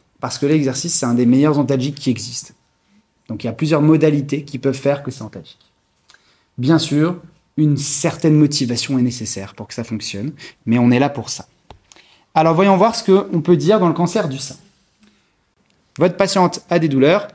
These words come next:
qu'est-ce qu'on peut faire ? Donc il y a deux méthodes que je vais vous montrer ensuite, mais l'un des éléments les, les primordiaux pour traiter la douleur, c'est l'exercice aérobie. Et ça tombe bien parce que dans le cancer du sein, c'est plutôt maintenant populaire. Vous avez l'ergomètre,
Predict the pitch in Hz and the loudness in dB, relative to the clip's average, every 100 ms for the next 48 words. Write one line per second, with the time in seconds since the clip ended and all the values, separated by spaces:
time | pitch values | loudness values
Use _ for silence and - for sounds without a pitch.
0 | 190 - 185 185 151 160 - 113 101 - | -6 -2 0 0 0 0 -2 -8 -12 -16
1 | - - - _ _ _ - 139 131 135 | -16 -16 -16 _ _ _ -2 0 2 0
2 | 139 214 180 180 175 170 131 139 135 147 | 4 4 4 4 0 0 0 0 2 2
3 | 135 143 143 131 - 226 180 156 156 - | 2 -2 -4 -8 -4 0 2 2 0 -16
4 | _ _ 160 170 170 165 160 170 170 160 | _ _ 0 2 4 4 4 4 4 2
5 | 123 - 151 139 - - 208 190 170 175 | 0 -4 -6 -8 -12 -4 2 2 2 0
6 | 156 156 151 135 160 202 - 165 165 160 | -4 -4 -2 2 2 2 0 -2 0 0
7 | 151 143 - 185 - - 170 147 123 - | -2 -2 -2 -4 -4 -4 0 0 -4 -10
8 | _ _ _ _ _ - 123 208 214 165 | _ _ _ _ _ -6 0 2 4 4
9 | 151 202 170 - 165 175 156 139 147 147 | 4 2 0 -2 2 2 2 2 0 0
10 | 135 180 - 117 127 143 135 120 120 120 | -2 -2 -4 -6 -6 -2 0 2 0 0
11 | 117 - 135 185 233 - _ _ _ _ | -6 -2 0 0 -2 -14 _ _ _ _
12 | - - 107 120 117 131 170 - - | -20 -12 -4 -2 2 2 2 0 -10